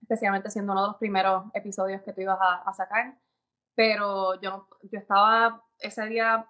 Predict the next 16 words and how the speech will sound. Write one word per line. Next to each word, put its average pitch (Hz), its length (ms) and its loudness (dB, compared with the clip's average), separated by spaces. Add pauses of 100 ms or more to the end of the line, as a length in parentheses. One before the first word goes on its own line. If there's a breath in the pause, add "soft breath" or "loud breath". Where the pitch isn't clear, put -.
(520)
no 220 220 -2
tenía 247 600 2 (260)
absolutamente 226 800 -4
ningún 202 320 -8
tipo 214 320 -2
de, 185 480 2 (760)
de, 185 1080 2 (480)
de 196 220 0
ancla, 190 640 -2
o 190 80 -6
sea, 185 180 -10
yo 185 80 -10
me 196 100 -12
sentía 226 600 -2
súper 202 720 -2 (520)
sobreestimulada, 180 920 -2